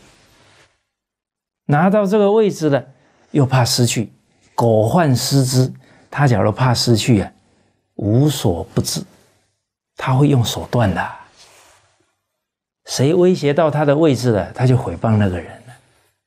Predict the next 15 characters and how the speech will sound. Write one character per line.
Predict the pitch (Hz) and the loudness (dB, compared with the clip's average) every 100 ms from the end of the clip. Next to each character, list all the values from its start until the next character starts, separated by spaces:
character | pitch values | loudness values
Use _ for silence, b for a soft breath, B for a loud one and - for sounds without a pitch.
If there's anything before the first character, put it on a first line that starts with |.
| _ _ _ _ _ _ _ _ _ _ _ _ _ _ _ _ _ - | _ _ _ _ _ _ _ _ _ _ _ _ _ _ _ _ _ -4
都 | 104 101 | -2 0
是 | 117 | -4
造 | - 104 95 | -2 -2 0
业 | 95 95 87 | 0 0 0
啊， | - - - _ _ _ _ _ _ _ _ _ _ _ _ _ _ _ _ | -6 -16 -20 _ _ _ _ _ _ _ _ _ _ _ _ _ _ _ _
不 | 143 | -2
明 | 110 95 95 117 | 0 0 2 2
理 | 101 85 | 2 -2
啊， | 82 - - _ _ _ _ _ _ _ _ _ _ _ _ _ _ _ _ _ _ _ _ _ _ _ - | -6 -8 -14 _ _ _ _ _ _ _ _ _ _ _ _ _ _ _ _ _ _ _ _ _ _ _ -6
该 | - 135 | -2 0
是 | 131 143 | 0 0
我 | 113 95 | 0 0
的 | 101 | -2
跑 | 95 98 | -2 -2
不， | 87 117 | -2 -2